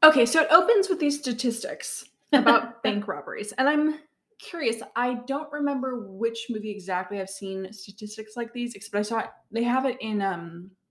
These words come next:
Speaker 2: Escape from New York. It was, like, in nineteen, in eighteen eighty-eight, the crime rate was this, then this.
Speaker 1: Yes,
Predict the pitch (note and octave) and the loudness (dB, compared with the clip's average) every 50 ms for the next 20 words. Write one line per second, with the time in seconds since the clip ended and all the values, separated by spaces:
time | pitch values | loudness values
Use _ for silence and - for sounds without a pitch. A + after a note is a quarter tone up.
0 | _ _ _ _ - G#3+ - A#3 G#3 G#3 - C4 C#4+ D#4+ F4 D4 G3+ F3+ F3 F3 | _ _ _ _ -12 -8 -2 -2 -2 0 2 2 2 2 4 4 2 2 2 0
1 | G#3+ G3+ F#3 F3+ F#3 F#3+ F#3 F#3 - G3 G3 F#3 F#3 G3 G3 - A3+ A3+ A#3 - | 2 2 2 2 2 0 0 0 0 -2 0 0 -2 -4 -4 -4 -8 -8 -6 -6
2 | G3+ G#3 G3+ F#3 F#3 G3+ - B3 A#3+ A#3+ B3 B3+ C4 B3+ A3+ F#3+ G3 - - F3+ | -6 -6 -4 -4 -4 -4 0 0 2 4 4 4 4 4 2 2 0 0 -4 -4
3 | F3 F3 F3 F3+ - _ - A3 G#3 G3+ G3 G3+ G3+ G3+ G3+ G3+ F3+ - - - | -2 -2 -4 -6 -8 _ -6 -4 -4 -4 -4 -4 -4 -4 -4 -4 -4 -6 -6 -8
4 | - - - - - - - D4 A3 - - - - - | -12 -14 -14 -14 -12 -12 -6 -4 -4 -4 -4 -6 -10 -16